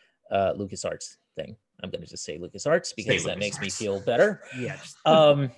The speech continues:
Speaker 1: so they are teaming up with Bethesda and Machine Games to make a new Indiana Jones game.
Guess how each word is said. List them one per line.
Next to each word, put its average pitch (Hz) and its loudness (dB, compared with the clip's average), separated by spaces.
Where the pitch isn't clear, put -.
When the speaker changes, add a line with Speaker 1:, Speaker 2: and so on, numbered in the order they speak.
Speaker 1:
so 170 8
they 175 2
are 190 4
teaming 196 0
up 185 4
with 151 0
Bethesda 127 2
and 127 -2
Machine 156 -2
Games 107 -2
to - -10
make 113 -4
a 113 0
new 127 -2
Indiana 120 -4
Jones 135 -6
game. - -18